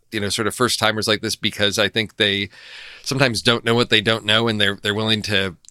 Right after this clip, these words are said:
push, you know, li-, in, into new directions and with comedy. I,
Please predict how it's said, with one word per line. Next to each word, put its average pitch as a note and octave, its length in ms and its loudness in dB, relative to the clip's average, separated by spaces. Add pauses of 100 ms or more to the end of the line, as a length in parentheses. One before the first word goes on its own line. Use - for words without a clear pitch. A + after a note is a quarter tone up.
(140)
push, - 460 2 (500)
you G#2+ 140 2
know, G#2+ 220 4
li-, G#2+ 140 2 (220)
in, G#2+ 220 -4
into G#2+ 260 0
new A2 160 2
directions G#2 600 0
and G2 180 -6 (480)
with G2+ 160 -6
comedy. G#2 480 0 (440)
I, F2+ 180 -6